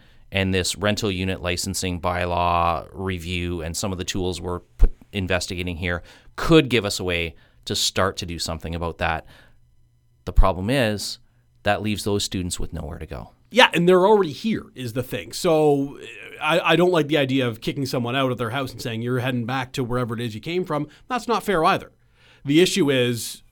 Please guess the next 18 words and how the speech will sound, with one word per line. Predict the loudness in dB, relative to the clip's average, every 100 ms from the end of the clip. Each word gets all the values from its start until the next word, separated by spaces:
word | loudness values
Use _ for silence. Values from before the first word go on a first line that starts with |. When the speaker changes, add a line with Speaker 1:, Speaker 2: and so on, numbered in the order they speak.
| _
Speaker 2:
uh, | -20 -20 -20 _ _ _
treating | -2 -2 0
these | -2 -2
people | -8 -10
fairly, | -8 -4 -4 -6
treating | -8 -6 -4
these | -6
folks | -10 -12
fairly | -8 -4 -4 -6 -10 -20 -8
as | 0 2 2
they | 2 0
come | 0
into | -2 -4
Canada | -6 -4 -4 -6 -12 -10
and | -10 -8
say | -4 -4
to | -4
them, | -4 -6 -8 -12